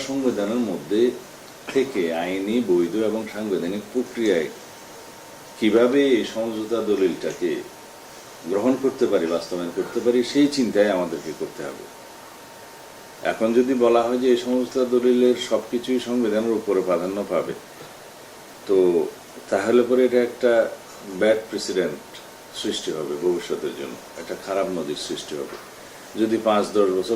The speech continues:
পরে অন্য কোনো একটা সিচুয়েশনে সবাই বসে যদি বলা হয় যে এই দলিলটা সংবিধানের উপরে থাকবে,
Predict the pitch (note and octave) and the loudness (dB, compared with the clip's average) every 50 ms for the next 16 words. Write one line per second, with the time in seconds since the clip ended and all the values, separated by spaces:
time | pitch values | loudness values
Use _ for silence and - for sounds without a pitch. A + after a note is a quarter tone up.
0 | A2 G2+ G2+ G2+ F#2+ F#2+ F#2 F#2 F#2 F2+ F2+ F2 F2 - - F#2 F#2+ G2 F#2+ F#2+ | -2 -2 0 0 2 2 2 0 0 -2 -4 -6 -6 -6 -6 -6 -6 -6 -6 -6
1 | G2+ F#2 - - F2+ - E2 D#2+ D#2 D2 - E2+ E2+ E2 D#2+ - - D#2+ D#2+ E2+ | -6 -6 -4 -4 -4 -2 -2 -4 -4 -4 -6 -6 -6 -6 -6 -4 -4 -4 -2 0
2 | E2+ E2+ D2+ - D#2 D#2+ D#2 - F2 E2 E2 D#2+ D#2 D#2+ D#2 D#2 D#2+ D#2+ D2+ D2 | 0 0 -2 -4 -6 -8 -4 -4 -4 -2 -2 -2 -2 -2 -2 -2 0 0 -2 -2
3 | D#2 D#2+ D#2 D#2+ E2 D2+ C#2 F2 F#2+ F2 D#2 D#2 D#2+ D2+ D2 D2+ C#2+ C#2+ - F#2+ | -4 -4 -2 0 0 0 0 2 0 0 2 2 -2 -2 0 -2 -4 -2 -2 0
4 | F2+ F2+ F2 F2 - - - - - - - - - - - F#2+ F#2 F2+ E2+ D2+ | 0 0 0 -2 -8 -16 -18 -20 -20 -20 -20 -14 -12 -8 -4 -2 0 0 2 0
5 | E2 E2 E2+ E2 E2 D#2+ D#2 - F2+ D#2+ D2 C#2 - D#2+ D#2 C#2 B1+ A#1+ B1 | 0 0 0 0 0 0 0 0 0 2 2 0 -2 -4 -4 -4 -6 -8 -10